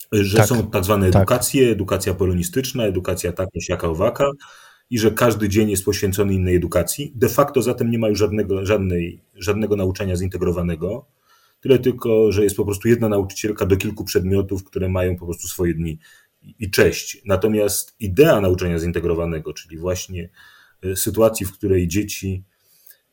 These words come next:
Speaker 1: uczą się rozmaitych, rozmaitych rzeczy, które tradycyjnie wiążemy z przedmiotami, ale uczą się badając jakiś problem, jakiś fenomen, jakieś zjawisko, to była wspaniała idea. No, krótko rzecz biorąc, mamy mnóstwo doświadczeń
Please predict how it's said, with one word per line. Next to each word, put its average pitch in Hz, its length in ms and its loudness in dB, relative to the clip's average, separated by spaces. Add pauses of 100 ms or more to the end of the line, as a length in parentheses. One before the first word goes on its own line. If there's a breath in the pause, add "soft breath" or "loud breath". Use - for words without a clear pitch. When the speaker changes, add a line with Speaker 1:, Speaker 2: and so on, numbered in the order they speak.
(200)
Speaker 1:
uczą 127 380 4
się 98 140 -2
rozmaitych, 98 680 -2
rozmaitych 101 600 0
rzeczy, 104 320 0
które 92 340 -2
tradycyjnie 113 640 2
wiążemy 120 360 0
z 101 60 -8
przedmiotami, 107 720 -4
ale 92 180 -4
uczą 117 340 -4
się 101 160 -2
badając 104 680 2
jakiś - 240 -10
problem, 110 340 -4
jakiś 87 220 -8
fenomen, 110 420 -6
jakieś 82 240 -10
zjawisko, 92 600 -8 (840 soft breath)
to 107 80 2
była 110 180 0
wspaniała 143 480 4
idea. 80 300 -2
No, 101 100 -6
krótko 135 260 0
rzecz 107 140 2
biorąc, 127 340 -2
mamy 127 240 0
mnóstwo 127 480 -2
doświadczeń 113 840 -2